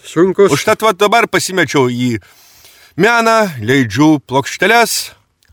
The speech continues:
Speaker 2: fotografuojuosi, vedu renginius, su jumis vat koncertuojam daug. Nuogi pasipaveiksluojam kartais. Vis tą kapeiką prisiduriam.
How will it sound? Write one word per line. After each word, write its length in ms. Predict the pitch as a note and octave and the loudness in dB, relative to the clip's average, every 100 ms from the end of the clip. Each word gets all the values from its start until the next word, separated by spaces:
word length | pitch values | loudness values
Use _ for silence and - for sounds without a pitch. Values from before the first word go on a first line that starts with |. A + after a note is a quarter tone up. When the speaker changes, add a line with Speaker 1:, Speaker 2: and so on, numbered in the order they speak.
| _ | _
Speaker 2:
fotografuojuosi, 840 | - A#2 C#3+ E3+ G#3+ G#3+ G3 - | -10 -6 -2 -2 2 2 0 -2
vedu 220 | A#2 A2 | 0 0
renginius, 540 | F3+ G#3+ G3+ G3+ F#3+ - | 2 0 0 0 0 0
su 180 | - | -6
jumis 320 | A#2+ D3+ - F#3 | -6 -2 -2 -2
vat 140 | F#3 | -4
koncertuojam 560 | F#3+ E3+ E3+ G3+ F#3+ F3+ | -2 -2 -2 0 0 2
daug. 220 | F#3 E3+ - _ - _ | 2 0 -2 _ -20 _
Nuogi 300 | A2+ B2+ F3+ | -2 0 0
pasipaveiksluojam 720 | G#3 G3 F#3+ F#3+ F#3+ G3+ F#3+ F3+ | -2 -2 0 0 0 2 2 2
kartais. 460 | F#3+ D#3+ D#3+ - - _ _ _ _ _ _ _ | -2 0 -4 -4 -14 _ _ _ _ _ _ _
Vis 320 | A2+ G#3+ A#3 | -6 -2 0
tą 180 | - C#3+ | 0 0
kapeiką 400 | C3 A#2 B2+ G#2+ | 0 0 -2 -2
prisiduriam. 600 | G2 A2+ B2 F#2+ F#2+ F#2 | -6 -8 -8 -8 -8 -8